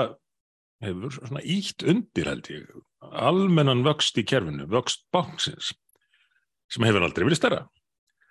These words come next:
Báknið aldrei verið stærra, útgjöldin aldrei verið eins mikil eins og hjá þessari ríkisstjórn og þau virðast ekki sjá neina leið til þess að, að bæta þar úr.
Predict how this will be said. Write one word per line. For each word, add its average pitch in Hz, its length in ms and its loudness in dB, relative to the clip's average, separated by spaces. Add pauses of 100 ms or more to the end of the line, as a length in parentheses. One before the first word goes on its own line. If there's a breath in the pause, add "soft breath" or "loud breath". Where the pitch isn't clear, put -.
(180)
Báknið 135 320 4
aldrei 98 220 2
verið 85 100 -2
stærra, 151 260 4
útgjöldin 127 460 2
aldrei 90 260 -2
verið 76 220 -6
eins - 160 -6
mikil 156 380 2
eins 98 240 0
og 80 100 -2
hjá 69 140 -6 (120)
þessari - 380 -6
ríkisstjórn 156 600 0
og 95 280 2
þau 123 160 4 (680)
virðast 107 300 -4
ekki - 140 -10
sjá 92 120 -2
neina 117 400 4
leið 104 360 4
til 87 180 -2
þess 82 220 -2
að, 73 100 -2 (600 soft breath)
að - 100 -6
bæta 80 260 -2
þar 135 160 4
úr. - 160 0